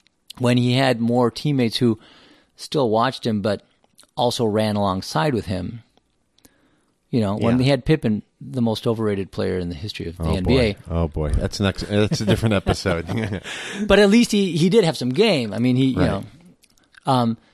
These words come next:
Speaker 1: so, so that helped that, you know, uh, you know, occasionally, um,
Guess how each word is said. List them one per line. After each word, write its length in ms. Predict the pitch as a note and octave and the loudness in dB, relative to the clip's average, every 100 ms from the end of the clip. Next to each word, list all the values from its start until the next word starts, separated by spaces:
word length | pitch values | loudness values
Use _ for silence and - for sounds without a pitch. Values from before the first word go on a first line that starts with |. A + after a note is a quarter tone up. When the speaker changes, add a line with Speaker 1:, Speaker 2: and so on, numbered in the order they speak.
| _ | _
Speaker 1:
so, 280 | - D#3 D3 | 2 2 2
so 160 | - | 2
that 240 | C#3+ C#3+ C#3 | 4 6 4
helped 340 | B2 C#3+ A#2 | 4 4 4
that, 360 | C#3 C3+ - - | 2 2 -2 0
you 80 | D#3 | 4
know, 220 | C3+ - | 4 2
uh, 260 | - C3 - | -2 -2 -2
you 140 | E3+ C#3 | -2 -2
know, 100 | - | -2
occasionally, 880 | D3+ C#3 - D3+ D#3+ C3 A#2+ B2 B2+ _ - _ _ _ _ _ _ _ - | -6 -6 2 4 4 4 4 4 2 _ -20 _ _ _ _ _ _ _ -4
um, 440 | A#2+ A#2 A2+ G#2+ | 2 4 4 2